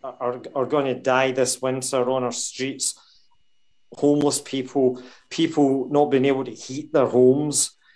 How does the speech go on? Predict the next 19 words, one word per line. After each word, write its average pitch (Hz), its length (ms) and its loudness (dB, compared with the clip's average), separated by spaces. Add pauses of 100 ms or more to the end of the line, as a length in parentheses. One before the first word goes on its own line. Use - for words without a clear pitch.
(380)
Uh, 131 260 0
they're 127 40 -8
forced 147 560 0
against 143 400 4
the 127 280 -2
warm 127 320 0
places. 131 720 -4
They 127 260 -10
get 135 140 -6
a - 340 -16
couple - 320 -2
of - 160 -2
hours 123 220 4
heat 139 320 -10
and 135 80 -6
a 110 120 -6
cup 139 220 -6
of 127 80 -8
tea. 143 440 2